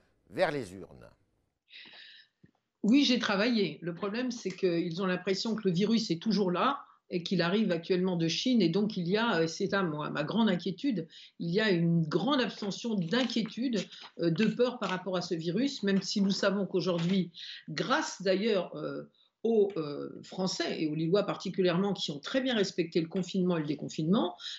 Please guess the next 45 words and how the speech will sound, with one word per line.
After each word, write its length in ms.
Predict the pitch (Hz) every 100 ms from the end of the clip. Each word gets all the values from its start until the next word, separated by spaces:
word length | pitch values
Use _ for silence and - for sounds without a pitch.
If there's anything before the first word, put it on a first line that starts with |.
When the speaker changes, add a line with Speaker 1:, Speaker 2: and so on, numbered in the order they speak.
| -
Speaker 2:
grâce 300 | 196 240 240
aux 40 |
mesures 360 | 214 214 277 240
aussi 240 | 196 240
qui 100 | -
ont 60 | 202
été 220 | 180 196
prises 440 | - 226 196 160 - - - 170
et 100 | 165
que 100 | 196
nous 260 | 196 175
avons, 400 | 185 196 196 - _ _ _
par 140 | 170
le 80 | 175
gouvernement, 640 | 170 185 180 180 180 165 165
nous 180 | 165 160
avons 180 | 160 160
respecté 480 | 180 - 165 - 170
strictement. 680 | - 202 - 196 208 285 294 - _
Je 140 | -
me 60 | 170
suis 200 | 165 190
d'ailleurs 540 | 175 185 208 175 165
bien 180 | 151 240
gardée 300 | 254 214 208
de 80 | 185
critiquer 480 | 160 202 190 190 202
dans 120 | 165
cette 200 | 160 165
période 420 | 185 175 247 285 285 - - -
parce 120 | 175
que 120 | -
c'était 240 | - 196 196
vraiment 320 | 170 247 240
pas 120 | 220
le 60 | 208
moment. 280 | 190 165 160
Il 100 | 151
fallait 200 | 170 170
serrer 280 | - 190 196
les 140 | 185
coudes 260 | 285 277 - - -
et 60 | 160
que 80 |
chacun 420 | - 214 - 294